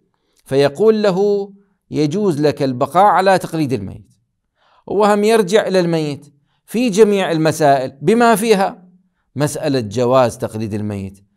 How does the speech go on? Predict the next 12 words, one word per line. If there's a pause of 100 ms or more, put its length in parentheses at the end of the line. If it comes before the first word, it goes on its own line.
(200)
هذا
معناه
حصل
المحال، (840)
لأنه
رجع (560)
إلى
الميت (300)
في
جواز
تقليد
الميت،